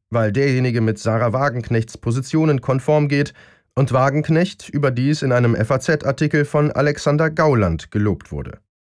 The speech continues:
Ob das nun wehrhafte Demokratie ist oder nicht vielleicht doch das Gegenteil davon, lassen wir an dieser Stelle mal bewusst offen.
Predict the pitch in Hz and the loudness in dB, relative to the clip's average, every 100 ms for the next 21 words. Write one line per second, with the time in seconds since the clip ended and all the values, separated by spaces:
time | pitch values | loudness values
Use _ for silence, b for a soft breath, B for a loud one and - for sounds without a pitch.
0 | _ _ _ - 139 175 196 175 151 123 | _ _ _ -4 -2 0 0 2 2 2
1 | 156 156 143 135 117 113 113 113 - 170 | 2 2 0 -2 0 0 0 -2 -2 -2
2 | 151 156 - - - _ 170 175 160 - | 0 -2 -4 -18 -20 _ 0 2 0 0
3 | 135 123 117 117 117 127 - 156 131 113 | 0 0 0 -4 -2 -4 0 0 0 0
4 | 120 117 131 135 127 117 B B B B | 0 2 0 2 0 -2 B B B B
5 | - 160 151 147 120 123 120 117 107 104 | -4 0 0 2 0 0 0 0 0 0
6 | 101 95 101 104 92 - 82 - - | 2 0 0 -2 -4 -4 -8 -8 -16